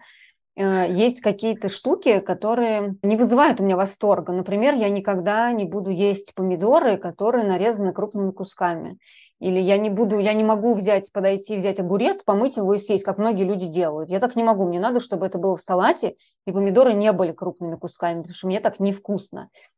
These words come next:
И когда вот этот какой-то инсайт у меня щас произошёл, какой-то освобождающий довольно-таки,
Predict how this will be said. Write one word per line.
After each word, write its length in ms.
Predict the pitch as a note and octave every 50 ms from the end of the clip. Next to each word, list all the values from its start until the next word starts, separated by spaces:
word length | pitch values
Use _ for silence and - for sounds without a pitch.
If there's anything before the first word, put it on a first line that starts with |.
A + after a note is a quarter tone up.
| _ _ _ _
И 520 | - G#3 G#3 G#3+ G#3 G#3 G3+ G3+ G3 - - -
когда 340 | G#3 F#3+ F#3 F3 A3+ B3
вот 220 | A#3+ A#3 A3+ A#3 A#3
этот 160 | A3 G#3+ -
какой-то 480 | A3+ G#3+ A3 A#3 A3+ - A3 G#3+ G#3+ A3
инсайт 380 | G#3+ G#3+ - B3 A3+ F#3+ -
у 40 | F3+
меня 120 | F#3 F3
щас 120 | F3 - -
произошёл, 560 | - G3+ G#3 F#3 G#3 G#3 G3+ - F4 G4+ G4+
какой-то 300 | - - - F#3+ F3+ -
освобождающий 640 | F#3 - G#3+ G3 A3 A#3+ A#3+ A3+ A#3 G#3 G3 G3 G3+ G3
довольно-таки, 540 | G3+ G3 F#3 F3+ F3 F3 - _ F#3 E3+